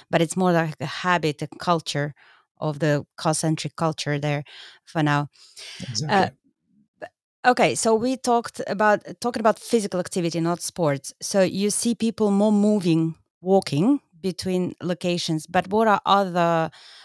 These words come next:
Speaker 1: uh, solutions that, uh, or facilities that would engage or motivate people? How do you see that?
Speaker 2: Yeah, uh, so as I mentioned earlier, there's, like, um, it's a Muslim culture,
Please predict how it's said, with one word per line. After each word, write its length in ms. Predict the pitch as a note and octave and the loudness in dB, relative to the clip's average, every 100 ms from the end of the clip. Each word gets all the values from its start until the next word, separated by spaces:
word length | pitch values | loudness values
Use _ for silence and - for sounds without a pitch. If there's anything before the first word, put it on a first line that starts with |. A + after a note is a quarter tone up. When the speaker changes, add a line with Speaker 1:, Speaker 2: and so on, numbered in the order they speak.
| _ - | _ -2
Speaker 1:
uh, 300 | F3+ E3+ D#3+ - _ _ | 2 2 0 -8 _ _
solutions 800 | - - F#3+ F#3 F3+ - F3 D#3+ | -8 0 2 4 2 0 0 0
that, 220 | E3 D#3+ - - | 0 0 -4 -4
uh, 100 | E3+ | -4
or 280 | - F3 D#3 - | 0 -2 -2 -8
facilities 760 | - F#3 - F#3 E3+ E3+ D#3 - | -10 -6 -4 -2 -2 -2 -4 -6
that 260 | - E3+ F3 | -4 -4 -2
would 140 | E3+ | 0
engage 520 | F3 E3+ F3 E3+ - - | 0 2 2 0 -2 -4
or 100 | F3+ | -2
motivate 540 | E3+ E3 E3 D#3+ D3 | 0 -2 -2 -4 -4
people? 260 | D#3+ D3 C#3+ | -10 -6 -6
How 180 | C#3 E3 | -4 -6
do 140 | D#3 | -6
you 80 | D3+ | -8
see 160 | - | -8
that? 320 | D3 C#3 - _ _ _ _ - - - _ - | -10 -10 -14 _ _ _ _ -18 -18 -20 _ -2
Speaker 2:
Yeah, 240 | A#2 A#2+ | 2 4
uh, 380 | - F2+ C2 - | 2 -2 -2 -2
so 420 | - A#2 A2+ G2+ | 2 4 4 2
as 200 | - A2 | 0 2
I 80 | B2+ | 2
mentioned 400 | A#2+ A#2 A#2+ G#2 | 2 -2 -4 2
earlier, 300 | G2+ G#2 A2+ | 2 4 2
there's, 340 | G2 G2+ F#2 | 2 0 -2
like, 280 | F#2+ G2 - | -2 -2 0
um, 440 | F#2+ F#2 F2+ F2+ G2 | 0 2 -2 -6 -6
it's 180 | - - | -2 2
a 60 | |
Muslim 300 | G2 G2+ F#2+ | 2 2 0
culture, 480 | F#2 F#2 F#2 A#2 D#3+ | 0 0 2 0 0